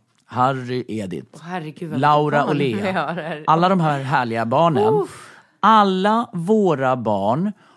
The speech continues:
Speaker 1: har ju en så, så att säga likvärdig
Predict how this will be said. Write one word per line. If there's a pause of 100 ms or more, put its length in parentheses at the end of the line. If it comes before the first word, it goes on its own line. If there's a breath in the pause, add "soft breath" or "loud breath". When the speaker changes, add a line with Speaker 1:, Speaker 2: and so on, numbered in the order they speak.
Speaker 1:
har
ju
en (640)
så,
så
att
säga
likvärdig